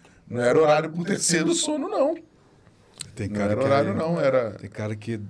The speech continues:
Speaker 2: já chega a dar uma dormidinha, o supervisor chega mais tarde. <laughs>
Speaker 1: Exato. Aí,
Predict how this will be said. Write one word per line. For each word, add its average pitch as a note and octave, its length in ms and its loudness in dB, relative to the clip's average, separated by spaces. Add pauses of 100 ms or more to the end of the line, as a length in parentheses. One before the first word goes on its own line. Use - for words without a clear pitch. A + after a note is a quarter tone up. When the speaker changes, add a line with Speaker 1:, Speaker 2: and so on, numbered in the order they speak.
(300)
Speaker 2:
já G#2 200 -4
chega G#2+ 260 -4
a - 20 -6
dar G#2+ 80 -4
uma G#2+ 60 -4
dormidinha, G#2 580 -6
o G#2 40 -8
supervisor G#2 360 -6
chega G2+ 200 -8
mais F#2 220 -10
tarde. A2 760 -4
<laughs> - 120 -18
Speaker 1:
Exato. A2+ 800 0 (140)
Aí, A2+ 880 -4